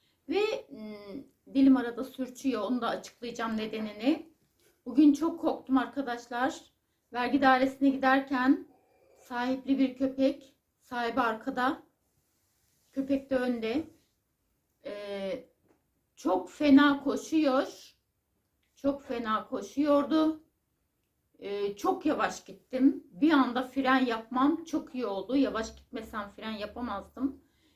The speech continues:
Fren yaptım. Köpek geldi, hızla benim arabama çarptı. Ben ona çarpma korkusunu yaşadım. Hala aklıma geldikçe titriyorum. O zavallı köpek neden korktu bilmiyorum. Tasması vardı, boynunda ipi vardı.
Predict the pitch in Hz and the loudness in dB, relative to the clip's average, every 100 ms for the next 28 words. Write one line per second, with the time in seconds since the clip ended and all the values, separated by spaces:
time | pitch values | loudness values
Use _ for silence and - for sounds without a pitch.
0 | _ _ 240 262 285 233 - - 302 - | _ _ 0 6 6 6 -2 -2 0 0
1 | 262 277 269 - 247 247 233 262 311 349 | -2 0 -2 -2 -4 -2 0 0 2 2
2 | 302 320 - 220 254 254 233 226 233 262 | 2 2 -2 -6 -2 0 0 0 0 0
3 | 262 269 220 - - 311 523 - _ _ | 0 -4 -4 -6 -2 0 0 -4 _ _
4 | _ _ _ _ _ _ - 254 262 269 | _ _ _ _ _ _ -2 6 8 6
5 | - 247 233 269 277 285 269 - - 285 | 2 -8 -2 -2 0 0 -2 -4 2 4
6 | 302 277 233 226 277 269 240 254 247 226 | 4 2 -4 2 2 4 0 -2 0 0
7 | 202 - 240 240 226 226 226 269 262 254 | -2 -6 -8 -6 -2 -4 -4 -8 -10 -12
8 | _ - 269 233 269 - - _ _ _ | _ 0 2 4 2 0 -10 _ _ _
9 | _ 202 269 - 311 269 240 233 262 269 | _ 0 0 2 4 6 4 -2 -6 -6
10 | 269 269 247 226 269 269 269 269 - - | -4 -6 -8 0 4 4 2 -4 -6 4
11 | 277 277 254 269 320 - _ _ _ 180 | 8 8 8 4 2 0 _ _ _ -18
12 | - 202 - 277 262 254 254 269 - 214 | -18 -20 -12 -4 0 0 2 0 0 -6
13 | 214 226 233 - - 294 285 233 185 233 | -6 -4 -4 -6 -6 -2 2 2 0 -2